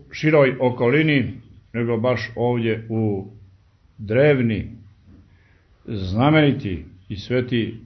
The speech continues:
manastir Dobrilovinu, svetoga Đorđa, velikomučenika, pobjedonosca, koji je zaštitnik ove svete obitelji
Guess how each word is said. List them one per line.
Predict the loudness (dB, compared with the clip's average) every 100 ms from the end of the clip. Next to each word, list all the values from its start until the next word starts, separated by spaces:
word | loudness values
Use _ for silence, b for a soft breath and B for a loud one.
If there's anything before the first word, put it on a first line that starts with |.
| -18 -10
manastir | -8 -8 -8 -8 -4
Dobrilovinu, | 0 2 2 0 -4 -12 -18 -20 _
svetoga | -14 -10 -6 -6 -6
Đorđa, | -4 2 6 6 2 -6
velikomučenika, | -6 -8 -8 -4 -4 -2 -4 -4 -4 -8 -8 -14 -20 _ _ _ _ _ _ _
pobjedonosca, | -2 -2 -2 0 2 2 0 0 0 -2 -12 -10
koji | -2 -2
je | 0
zaštitnik | 0 0 -2 -4 -2 -2
ove | 0 0
svete | -2 -8 -4 -2
obitelji | -2 -2 -4 -2 -2 -2